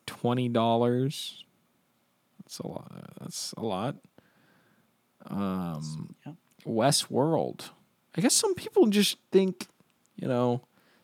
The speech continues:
Speaker 1: they don't wanna subscribe to the H B O thing, but the quality's there enough to buy it, right? Um, I wanna s-,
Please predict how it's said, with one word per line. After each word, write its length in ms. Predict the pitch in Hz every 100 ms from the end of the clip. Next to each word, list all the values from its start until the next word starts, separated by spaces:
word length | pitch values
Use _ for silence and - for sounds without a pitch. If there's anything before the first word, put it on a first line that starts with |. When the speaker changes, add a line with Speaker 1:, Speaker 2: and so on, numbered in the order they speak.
| _
Speaker 1:
they 80 | 135
don't 100 | 147
wanna 180 | 147 135
subscribe 640 | - - - 131 139 117
to 100 | 117
the 80 | 113
H 240 | 113 -
B 140 | - 110
O 100 | 151
thing, 300 | - - - _ _
but 100 | -
the 60 | -
quality's 500 | - 123 120 104 110
there 240 | 101 92
enough 240 | 76 76 -
to 60 | 92
buy 240 | 98 76
it, 200 | - - -
right? 300 | 117 127 - _ - _ _ _ _ _ _ _ _ _ _ _ _ _
Um, 680 | - 107 107 104 104 104 117 - _ _ _ _ _ _ _ _ _ _ _ _ _ _ _ _ _ _ _ _ _ _ _ _ _ _ _ _ _ _ _ _ _ _ _ _ -
I 80 | 160
wanna 180 | 277
s-, 140 | -